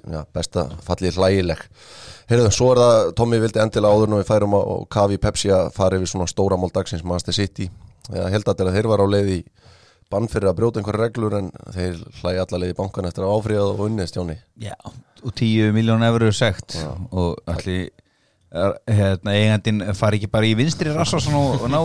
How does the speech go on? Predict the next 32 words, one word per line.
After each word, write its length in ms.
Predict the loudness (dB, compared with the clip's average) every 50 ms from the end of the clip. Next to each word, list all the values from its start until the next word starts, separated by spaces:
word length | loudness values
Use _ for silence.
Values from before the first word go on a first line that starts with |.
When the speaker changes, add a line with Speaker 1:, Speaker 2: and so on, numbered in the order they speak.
| 2
Speaker 2:
í 120 | 2 2 2
þa-, 200 | 2 0 0 0 0
þær 300 | 0 2 4 4 4 4 4
evrur. 240 | 4 2 0 0 -2
Speaker 1:
Já. 460 | -6 -8 -6 -6 -6 -8 -8 -8 -10 -10 -12 -18 -20 -20 -20 -20 -20 -20 -20 _ _
Speaker 2:
Þannig 180 | -6 -2 0 0
að 20 |
þetta 200 | 0 0 0 -2
er 40 | -2
bara 140 | 0 0 0
svona, 120 | 2 0 2
en 80 | 2 2
ég 300 | 4 4 4 4 2 2
fagna 320 | 2 0 0 0 _ -2 -2
svo 120 | -2 -2 -2
þessu 340 | 0 0 0 0 0 0
að, 280 | 2 4 2 2 0 -4 -14 -14
að 240 | -14 -12 -12 -12 -2
bestu 300 | 0 0 0 2 0 0
liðin 220 | 2 2 2 2 0
verði 160 | 0 0 0
í 80 | -2
Meistaradeildinni 560 | 0 -2 -2 -4 -4 -4 -8 -6 -6 -6 -6 -6 -12 -20 _ _ _
Speaker 1:
Mm. 80 | -16 -16 -16 _ -20 -14
Speaker 2:
og 120 | _ -2 0
líka 240 | 0 0 0 0
bara 220 | 0 4 4 4 4
fyrir 220 | 4 4 4 4 2
önnur 160 | 2 2 2
lið 220 | 2 2 2 2 2
á 40 | 2
Englandi 400 | 0 -2 -4 -6 -6 -4 -4 -4